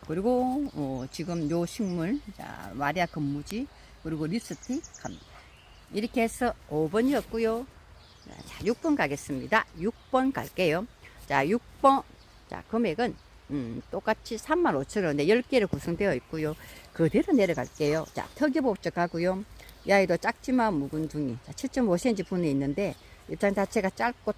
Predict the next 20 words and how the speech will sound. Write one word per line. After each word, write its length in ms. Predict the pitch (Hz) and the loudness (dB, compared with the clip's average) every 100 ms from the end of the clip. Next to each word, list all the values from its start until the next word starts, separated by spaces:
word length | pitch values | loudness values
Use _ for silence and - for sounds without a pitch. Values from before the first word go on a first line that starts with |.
| - - | -6 -2
통통하게 420 | 208 - 233 190 | -2 0 0 0
잘 180 | - 156 | -2 -6
구성되어 480 | 160 175 185 220 165 | -6 -6 -2 0 0
있고요. 440 | 135 165 165 170 - - - - - | 0 -2 -2 -2 -6 -16 -20 -20 -6
미나 320 | 202 294 294 | 4 6 6
가고요. 480 | 170 151 160 175 233 - - - - - - - - - | 4 -4 -4 -4 -6 -8 -20 -20 -20 -20 -20 -20 -20 -10
그리고 480 | 156 156 220 254 277 - - | -6 -2 0 0 -2 -8 -8
이 60 | 175 | -2
아이도 420 | 160 147 220 214 - | 0 0 -4 -4 -6
애플 340 | 233 - 254 | -8 -2 0
로즈. 280 | 151 123 120 127 156 - - | 0 -4 -10 -12 -14 -20 -2
사이즈는 400 | 208 262 302 240 | 2 2 2 0
작습니다. 680 | 185 - 240 202 143 139 151 - - | 0 -6 -4 -2 -2 -4 -6 -16 -14
사이즈는 400 | - 214 240 247 | 0 0 2 0
작지만 640 | 214 233 - 240 240 240 - | 0 -4 -4 -4 -2 -2 -4
아주 460 | - 214 165 165 147 - | -4 -4 -4 -6 -8 -8
보시면 340 | 160 - 165 | -8 -4 -4
입장 240 | 139 190 190 | -4 -4 -4
자체가 340 | 190 - 180 | -4 -4 -6
짧고 360 | - 220 - | -4 -8 -6